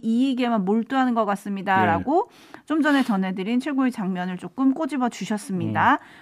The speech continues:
Speaker 1: 안톤 최님은 "민주당에서 징계를 주었는데 자기들도 주게 되면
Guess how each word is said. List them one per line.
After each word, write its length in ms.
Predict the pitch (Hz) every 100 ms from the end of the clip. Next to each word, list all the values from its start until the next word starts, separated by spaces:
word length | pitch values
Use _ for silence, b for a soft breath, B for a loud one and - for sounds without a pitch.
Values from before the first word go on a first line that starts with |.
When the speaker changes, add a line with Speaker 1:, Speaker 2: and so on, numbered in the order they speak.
| B
Speaker 1:
안톤 300 | 220 240 285
최님은 520 | 285 233 240 285 202
"민주당에서 640 | 220 262 339 339 311 302
징계를 440 | 269 240 240 262 254
주었는데 600 | 233 226 208 202 277 381
자기들도 560 | - 202 220 240 233 233
주게 260 | - 190
되면 340 | 190 190 247